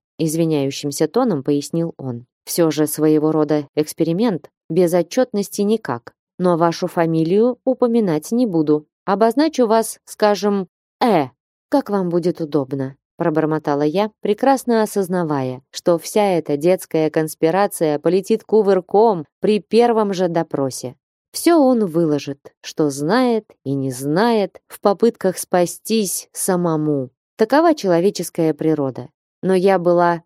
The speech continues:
морально готова к проблемам. В конце концов, я дочь президента. Официально, по крайней мере. И если мои подозрения верны,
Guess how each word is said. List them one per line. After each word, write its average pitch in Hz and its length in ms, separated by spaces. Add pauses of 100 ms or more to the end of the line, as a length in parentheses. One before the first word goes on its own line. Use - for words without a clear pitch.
морально 165 480
готова 170 480
к - 100
проблемам. 127 580 (180)
В - 80
конце 202 300
концов, 180 520
я 156 400 (160)
дочь 143 440
президента. 180 800 (220)
Официально, 254 680
по 151 120
крайней 147 320
мере. 135 360 (320)
И 165 60
если 165 380
мои 165 260
подозрения 165 720
верны, 151 580